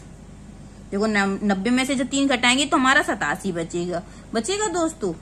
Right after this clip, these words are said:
ऐसे ही हम लोग यहाँ पे भी solve कर लेंगे, Ten चौवालीस अंश into में ten ninety minus चौवालीस अंश, ठीक है। तो नब्बे में से हम लोग चौवालीस अंश का, चौवालीस अंश घटाएंगे friends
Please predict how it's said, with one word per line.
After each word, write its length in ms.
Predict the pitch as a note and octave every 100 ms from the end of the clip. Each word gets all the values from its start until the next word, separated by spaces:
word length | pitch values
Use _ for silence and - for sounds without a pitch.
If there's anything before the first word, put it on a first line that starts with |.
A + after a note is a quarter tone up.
| - -
ऐसे 220 | E3+ E3+
ही 60 | E3
हम 140 | E3+
लोग 120 | F3+
यहाँ 180 | F3+ G3+
पे 120 | A#3+
भी 120 | C4+ D#4+
solve 240 | E4 D#4
कर 160 | E4 D#4
लेंगे, 300 | D#4 D#4 E4
Ten 380 | - A#3+ A#3+ F4 - - -
चौवालीस 640 | A3 F3 E3 E3 G3 C#4 D4+
अंश 320 | D#4+ G4 - -
into 340 | A3 G#3+ G#3+ B3
में 160 | G#3 F3+
ten 400 | - F#3+ B3+ A#4+ - - - -
ninety 520 | G3 F#3 G3 G3+ D4+
minus 580 | C#4+ F#3+ D#3 F3 B3 - A#4+ - - - - - - - - - - - - -
चौवालीस 600 | B3+ A3+ D#3+ D#3 C#3+ D3+
अंश, 300 | D#3 E3 - - - - - - - -
ठीक 200 | A#3+ B3
है। 180 | - F3+ - -
तो 60 | G#3
नब्बे 280 | G#3 F3+ A#3
में 140 | B3
से 100 | B3+
हम 100 | C4
लोग 100 | C4+ C4+
चौवालीस 520 | B3 F#3+ F3 A3 B3+
अंश 180 | A#3+ -
का, 200 | D4 F4 - - - - - - - - - - - -
चौवालीस 400 | A3+ G#3 A3+ C#4+
अंश 120 | D4
घटाएंगे 560 | A#3+ G3 F#3+ G3 C#4 A#3+
friends 400 | F3+ E3+ A3+ G4